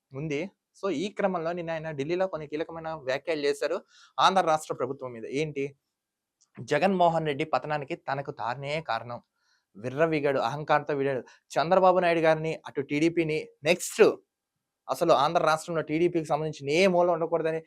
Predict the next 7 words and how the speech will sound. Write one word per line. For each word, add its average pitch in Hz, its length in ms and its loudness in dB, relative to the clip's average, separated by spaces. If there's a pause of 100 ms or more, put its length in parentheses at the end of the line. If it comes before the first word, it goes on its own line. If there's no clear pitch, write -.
(320)
దుర్మార్గంగా, 202 840 8 (280)
మరీ 135 200 0
దురాటంగా, 175 720 2 (200)
చాలా 160 300 4
అంటే 175 180 2
చాలా 147 240 2
చండంగా, 156 420 -2